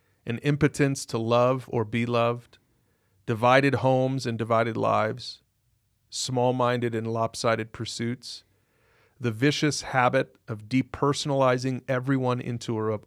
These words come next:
into a rival, uncontrolled and uncontrollable addictions,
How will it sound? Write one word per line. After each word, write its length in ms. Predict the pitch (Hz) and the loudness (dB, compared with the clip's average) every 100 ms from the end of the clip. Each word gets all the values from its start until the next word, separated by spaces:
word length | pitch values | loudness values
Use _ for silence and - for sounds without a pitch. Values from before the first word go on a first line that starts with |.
| _ _ | _ _
into 200 | 120 113 | -8 -4
a 60 | 104 | -4
rival, 520 | 104 107 110 107 101 _ _ _ _ _ _ - | -4 -6 -6 -8 -8 _ _ _ _ _ _ -2
uncontrolled 920 | 139 143 147 131 - 123 120 123 120 | 0 0 -2 -4 2 4 4 2 -4
and 120 | 123 | -6
uncontrollable 920 | 110 120 120 123 117 120 117 117 117 117 | -4 -4 -4 -6 -2 0 2 2 0 -2
addictions, 840 | 110 113 - - 104 101 - - | -4 -6 -6 -10 -10 -10 -14 -20